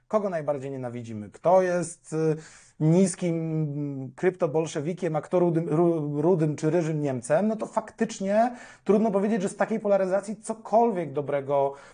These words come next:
y, może wyniknąć. Więc być może tak jest i być może należy się z tym zgodzić, że polaryzacja, podziały pomiędzy ludźmi mieszkającymi w jednym kraju, w jednym państwie, tworzącymi jeden naród, bardzo głębokie i czasami bolesne podziały są czymś,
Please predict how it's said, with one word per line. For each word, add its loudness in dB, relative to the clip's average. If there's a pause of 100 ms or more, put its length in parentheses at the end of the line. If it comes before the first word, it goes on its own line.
(420)
y, 0
może 4
wyniknąć. -4
Więc -4 (520)
być -4
może 4
tak 2
jest 2
i -20
być -10
może 0
należy 2
się -10
z -18
tym -8
zgodzić, 0
że -2 (420)
polaryzacja, 2
podziały 2
pomiędzy -2
ludźmi -2
mieszkającymi -2
w -2
jednym 0
kraju, 0
w -6
jednym -4
państwie, -4
tworzącymi -2
jeden 0
naród, 0 (560)
bardzo 2
głębokie 2
i -6
czasami -2
bolesne 0
podziały 2
są -4
czymś, 0